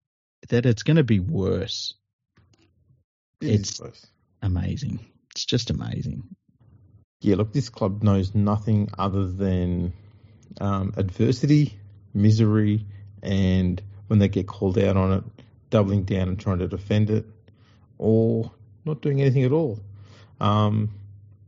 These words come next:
Speaker 2: that prolonging things any further, I mean, I only gotta go back to that whole Mick Potter, Robbie Farah shit that went on.
Speaker 1: Mm.
Speaker 2: The club just sat back and just let it unfold.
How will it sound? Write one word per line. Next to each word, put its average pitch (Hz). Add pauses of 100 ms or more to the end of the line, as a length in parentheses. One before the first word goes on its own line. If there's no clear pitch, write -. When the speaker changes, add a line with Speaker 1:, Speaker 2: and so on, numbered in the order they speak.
(160)
Speaker 2:
that 113
prolonging 104
things 101
any 95
further, 104
I 95
mean, 95 (540)
I -
only 117
gotta 101
go 98
back 98
to 95
that 101
whole 92 (500)
Mick 110
Potter, 98 (240)
Robbie 98
Farah 110
shit -
that 101
went 95
on. 85 (420)
Speaker 1:
Mm. 98 (580)
Speaker 2:
The 110
club 113
just 104
sat 95
back 110
and 107
just 90
let 98
it 90
unfold. 101